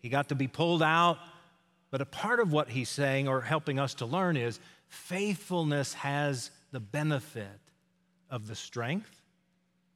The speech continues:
and the presence and the comforts of God. I don't know that whatever lion you face, their mouth will be closed. I pray that that will happen for you. But what I know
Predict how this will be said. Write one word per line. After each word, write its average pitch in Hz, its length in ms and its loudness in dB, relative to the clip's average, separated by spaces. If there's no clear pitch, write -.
and 117 180 -4
the 110 80 -6
presence 123 800 -4
and 123 220 -2
the 113 80 -4
comforts 113 640 -6
of 104 180 -16
God. 107 380 -8
I 151 60 -4
don't 170 200 -2
know 147 300 2
that 123 220 0
whatever 139 320 2
lion 131 500 2
you 127 180 0
face, 131 600 0
their 123 120 -4
mouth 131 400 -2
will 120 80 -6
be 101 100 -8
closed. - 800 -6
I 120 60 -8
pray 180 260 0
that 123 220 -2
that 123 180 -6
will 113 100 -8
happen 117 540 -8
for 107 60 -20
you. 101 80 -20
But 156 100 -2
what 156 180 4
I 143 140 4
know 135 840 0